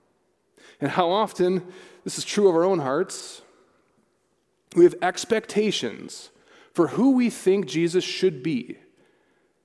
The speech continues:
what he should do for us, what he should give us, how he should engage with the world. And when he upsets those expectations,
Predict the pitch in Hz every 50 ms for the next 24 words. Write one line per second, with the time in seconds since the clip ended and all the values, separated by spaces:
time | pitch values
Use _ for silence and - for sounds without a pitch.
0 | _ _ _ _ - 151 170 180 190 175 - 196 160 196 214 196 - - 123 107
1 | 95 78 - - - - - 131 156 175 196 190 - - 214 165 135 - 170 202
2 | 151 98 76 65 - - - - - - - - _ _ - - - - - -
3 | - 170 175 202 196 196 208 175 - 214 190 190 170 151 135 - 143 151 180 190
4 | 170 156 151 160 170 165 - - 160 143 131 135 151 165 127 87 71 - - -
5 | - - _ _ _ _ _ _ _ _ _ _ _ - - 147 160 180 175 160
6 | - 240 247 294 277 - - - - 226 226 - - - - 180 156 135 - -
7 | 175 - - - 185 165 - - 170 170 - - - - 101 95 95 117 139 -
8 | - - -